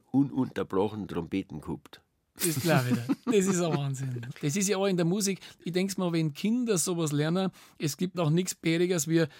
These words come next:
Speaker 2: diese Noten lesen, den Rhythmus daran erkennen,
Speaker 1: Mhm.
Speaker 2: äh, zum Hören, zum Korrigieren, der Ton stimmt nicht.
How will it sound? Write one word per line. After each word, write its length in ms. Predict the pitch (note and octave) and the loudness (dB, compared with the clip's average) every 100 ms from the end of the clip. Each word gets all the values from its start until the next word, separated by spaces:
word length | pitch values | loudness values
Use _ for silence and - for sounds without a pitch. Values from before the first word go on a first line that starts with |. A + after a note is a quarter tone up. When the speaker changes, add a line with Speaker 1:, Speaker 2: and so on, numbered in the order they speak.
| - - | -14 -4
Speaker 2:
diese 220 | D3+ D#3 | 0 2
Noten 400 | D3+ E3+ G3+ F3+ | 4 4 4 2
lesen, 760 | D#3 D#3 F3 G3 B3+ C#4 A#3+ - | 4 4 4 2 2 0 0 2
den 300 | F3 E3 E3+ | 2 2 0
Rhythmus 960 | D#3+ D#3+ G3+ - G#3+ F#3+ E3+ - - G3 | 0 2 0 0 2 4 4 0 -6 -6
daran 460 | - F3+ F3+ E3 D#3+ | -2 2 2 2 0
erkennen, 760 | - C3+ D#3 F#3 A#3+ C4 - | -4 -2 0 2 2 2 0
Speaker 1:
Mhm. 40 | A#3+ | 0
Speaker 2:
äh, 180 | F3 | -2
zum 300 | D3 - E3 | -2 0 0
Hören, 500 | C3 D3 F3+ A#3+ C#4 | 2 2 2 0 0
zum 220 | - F3+ E3 | -2 -2 -2
Korrigieren, 760 | - E3+ E3+ E3 F#3+ B3 C#4+ | -2 0 0 0 2 2 2
der 100 | A3+ | -2
Ton 240 | E3+ F#3 | -4 -2
stimmt 360 | F#3+ - E3 - | -2 -2 -2 0
nicht. 180 | G#3 | -2